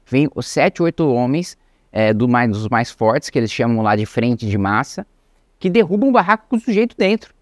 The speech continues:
Então, assim, é realmente uma coisa muito grave que a gente tá conduzindo a investigação nesse sentido.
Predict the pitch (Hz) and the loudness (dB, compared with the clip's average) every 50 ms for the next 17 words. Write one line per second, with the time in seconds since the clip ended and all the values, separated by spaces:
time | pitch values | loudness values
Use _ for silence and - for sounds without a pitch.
0 | _ _ _ _ _ _ _ _ _ _ _ _ _ _ _ _ _ _ _ _ | _ _ _ _ _ _ _ _ _ _ _ _ _ _ _ _ _ _ _ _
1 | _ _ _ _ _ _ _ _ _ - 123 117 - - 160 190 202 - - 170 | _ _ _ _ _ _ _ _ _ -4 -4 -2 0 2 2 2 2 0 0 0
2 | 151 131 143 165 190 208 202 - 190 170 160 180 165 165 170 175 - 202 165 156 | 0 2 2 0 0 0 0 0 -2 0 0 0 0 0 -2 -2 -2 0 0 2
3 | 143 135 143 147 160 - 165 165 165 - - 147 147 - 160 156 147 151 156 160 | 4 4 4 2 0 -2 -2 -4 -4 -4 -4 -4 -4 -2 -2 -2 -2 -2 -2 -2
4 | 156 147 160 - 170 151 156 156 - 151 143 143 151 143 - 170 165 - - 131 | -2 -2 -4 -2 -2 -2 -2 -2 -2 -4 -4 -2 -4 -4 -6 -8 -8 -6 -4 -4
5 | 117 101 | -4 -4